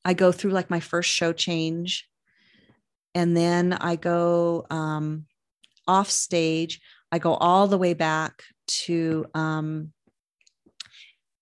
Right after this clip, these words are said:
um, how I ended up at U N R and a little bit about, um, myself,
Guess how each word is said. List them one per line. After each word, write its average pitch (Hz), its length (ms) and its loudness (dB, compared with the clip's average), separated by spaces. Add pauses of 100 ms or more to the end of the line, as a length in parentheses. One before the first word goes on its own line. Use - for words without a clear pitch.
(160)
um, 156 520 -2
how 180 240 2
I 175 100 2
ended 170 240 -2
up 160 140 -4
at - 120 -8
U 165 140 -4
N 160 80 -4
R 156 440 -4
and 180 120 0
a 190 60 2
little 208 240 0
bit 185 400 0
about, 160 560 -4
um, 160 440 -4 (380)
myself, 165 800 0